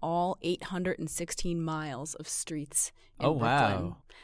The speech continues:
Speaker 1: So maybe nobody knows Brooklyn as well as Bill Helmreich. So we're gonna hear those two speaking at B H S on Wednesday, October fifth at six thirty P M. Tickets are ten dollars, and you can find the link on our show notes.
Speaker 2: That sounds like a cool event.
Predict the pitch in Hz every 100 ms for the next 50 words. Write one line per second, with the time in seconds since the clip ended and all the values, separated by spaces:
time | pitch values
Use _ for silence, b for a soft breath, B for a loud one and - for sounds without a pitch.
0 | B - 165 156 143 - 170 214 233 220
1 | - 196 262 226 165 160 - 147 160 147
2 | 156 143 127 139 165 - - 120 139 151
3 | - - - - - 156 151 165 160 160
4 | 156 151 147 - - 143 - 143 - 143
5 | 127 - B B B - 226 220 220 190
6 | 170 - - 147 151 170 170 170 160 160
7 | - 185 202 - 165 - 139 - 190 -
8 | - 175 170 - 170 147 143 143 B B
9 | B - - - 170 170 - 123 143 -
10 | 190 180 160 160 160 160 160 143 147 147
11 | 156 147 143 143 147 139 135 131 104 104
12 | 131 - 76 - - - - _ _ _
13 | _ _ _ _ _ _ _ _ - 120
14 | 123 117 98 95 98 - 92 87 85 82
15 | 85